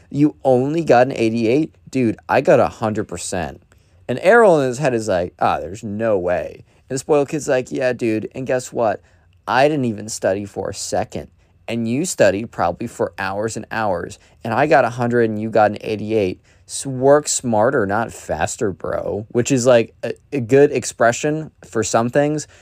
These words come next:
But this kid definitely just heard it somewhere and was like, "Oh, I'm gonna work smarter 'cause I'm a genius. And this kid's an idiot, so take the L."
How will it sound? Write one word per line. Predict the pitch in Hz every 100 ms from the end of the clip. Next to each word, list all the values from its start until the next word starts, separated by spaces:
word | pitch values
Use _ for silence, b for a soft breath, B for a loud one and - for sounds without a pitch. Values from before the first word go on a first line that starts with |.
| b
But | 123
this | 120 147
kid | - 151 110
definitely | 110 110 - 113
just | 107 98
heard | - 104
it | 110
somewhere | 120 117 127
and | 123 107
was | 107
like, | 110 107
"Oh, | 110 107
I'm | 104
gonna | 127
work | 117 110 101
smarter | - 107 104 104
'cause | 117
I'm | 107 104
a | 95
genius. | 76 90 113 147 156 -
And | - 104
this | 107 -
kid's | 110 101
an | 101
idiot, | 101 113 127 127
so | - 95 85 85
take | - 104 98
the | 101
L." | 95 113